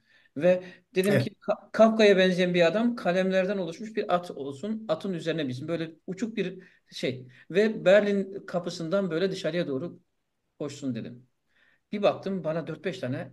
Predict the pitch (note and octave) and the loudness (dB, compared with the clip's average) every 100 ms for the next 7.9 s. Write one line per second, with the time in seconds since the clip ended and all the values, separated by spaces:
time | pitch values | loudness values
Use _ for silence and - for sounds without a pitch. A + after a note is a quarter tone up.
0 | _ - C#3+ D3+ F3+ C3 A#2+ - A#2+ A2+ | _ -10 -6 -4 -4 -6 -10 -10 -10 -10
1 | A#2+ B2+ A#3+ - E3 A3 F3 B2 B2 A#2 | -10 -10 -10 -10 -8 -6 -6 -6 -8 -10
2 | B2+ B2+ G#3+ D#3+ A2+ - _ _ _ - | -8 -6 -6 -8 -12 -14 _ _ _ 2
3 | F3 F#3 G3 F#3+ G3+ F#3 - D3 - - | 6 8 8 8 6 4 -4 -10 -10 -2
4 | G#3+ A3 - G3+ F3 D#3 C3+ C3+ - F3 | -2 0 -2 0 -2 -2 -2 -4 -4 -6
5 | F3 C#3 C3 C3 B2+ A#2+ A#2+ B2 E3 G#3 | -4 -2 -2 -2 -2 -2 -2 -2 -2 -4
6 | D#3 E3 F3+ D#3 D#3 C#3+ C3+ B2 B2+ D#3 | -4 -4 -2 -2 -2 0 -4 -6 -6 -6
7 | - - B2+ C#3+ C3+ G3 C#3 A#2 | -6 -6 -4 -4 -4 -6 -8 -10